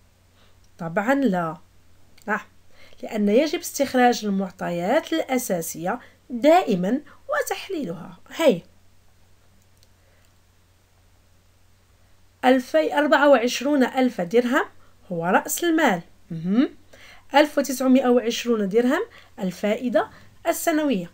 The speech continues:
الآن نعرف معنى هاتين الجملتين. السعر هو الفائدة السنوية لكل مائة درهم. نعم. وكيف سنحصل على هذا السعر؟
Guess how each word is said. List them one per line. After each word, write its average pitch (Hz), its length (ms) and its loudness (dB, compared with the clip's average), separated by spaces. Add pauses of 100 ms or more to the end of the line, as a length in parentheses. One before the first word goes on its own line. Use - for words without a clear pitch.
(880)
الآن 262 320 0
نعرف 208 380 -2 (180)
معنى 202 380 0
هاتين 220 920 0
الجملتين. 330 800 -2 (2000)
السعر 262 520 0 (500)
هو 208 180 2
الفائدة 269 640 2
السنوية 226 720 -2 (100)
لكل 247 580 -2
مائة 349 340 -6
درهم. 240 440 -2 (580)
نعم. 214 500 -4 (1600)
وكيف 285 380 -8
سنحصل 208 440 -4
على 202 200 -4
هذا 196 280 -4
السعر؟ 208 540 -12